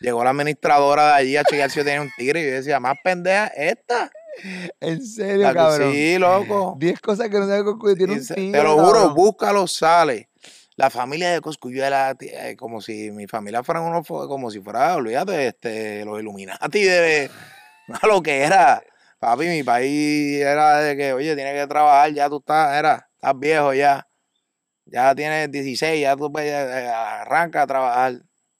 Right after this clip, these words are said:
Speaker 1: ¿entiendes? Normal, de weekend, mira, este quiere que le pinten la casa, está dando seiscientos pesos que le pinten la casa entera,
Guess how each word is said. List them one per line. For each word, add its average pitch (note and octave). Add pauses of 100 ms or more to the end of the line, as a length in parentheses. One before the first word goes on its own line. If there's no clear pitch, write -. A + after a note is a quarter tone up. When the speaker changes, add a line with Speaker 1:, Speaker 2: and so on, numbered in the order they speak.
(100)
Speaker 1:
¿entiendes? B2 (340)
Normal, A2 (100)
de A2
weekend, G#2+
mira, C#3
este C3+
quiere C#3+
que C#3
le C#3
pinten C#3
la B2
casa, C3+
está B2
dando C3+
seiscientos B2+
pesos B2+
que B2+
le A#2
pinten B2+
la A#2+
casa B2
entera, B2+